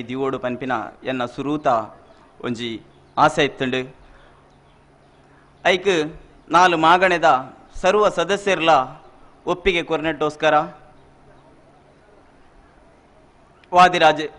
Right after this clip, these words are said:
ವಾದಿರಾಜರ್ನ ಪ್ರಶ್ನೆದ ಮುಖಾಂತರ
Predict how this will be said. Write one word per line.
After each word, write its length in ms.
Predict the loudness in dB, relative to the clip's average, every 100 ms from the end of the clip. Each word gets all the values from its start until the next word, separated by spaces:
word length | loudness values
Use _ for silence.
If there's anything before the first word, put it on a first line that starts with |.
| -20 -14 2
ವಾದಿರಾಜರ್ನ 720 | 4 6 6 4 4 0 2 2 0 -10 -20 -20 _ _ _ _ _ _ _ _ _ _ _ _ -2
ಪ್ರಶ್ನೆದ 360 | -2 0 0 0
ಮುಖಾಂತರ 440 | 0 -2 -2 0